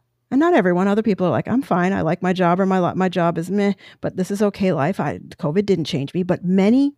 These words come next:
people sat themselves down and they were like, "I'm not going back to that crap. I had a break from it. I don't wanna go back to that life.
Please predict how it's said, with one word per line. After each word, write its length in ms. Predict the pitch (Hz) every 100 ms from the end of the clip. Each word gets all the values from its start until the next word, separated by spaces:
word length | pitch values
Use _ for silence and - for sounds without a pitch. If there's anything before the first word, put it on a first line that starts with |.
| _ _
people 440 | - 220 156 185 - _ _ _ _ _ _ _ _ _
sat 260 | - 208 -
themselves 400 | 202 196 185 175
down 320 | 190 190 180
and 100 | 165
they 80 | 160
were 100 | 160
like, 240 | 160 175 -
"I'm 180 | 208
not 180 | 240 226
going 260 | 190 220 202
back 200 | 165 160
to 80 | -
that 180 | 190 -
crap. 360 | 240 254 - - _ _ _ _ _ _ _ _ _ _ _ _ _ _
I 60 | 185
had 160 | 202 180
a 40 |
break 380 | 175 175 233 -
from 240 | - 233
it. 300 | 262 - - _ _ _ _ _ _ _ _ _ _ _ _ _ _ _ -
I 80 |
don't 160 | 214 185
wanna 240 | 202 254
go 160 | 277 180
back 240 | 170 147
to 100 | - 151
that 200 | 135 160
life. 500 | 123 151 - -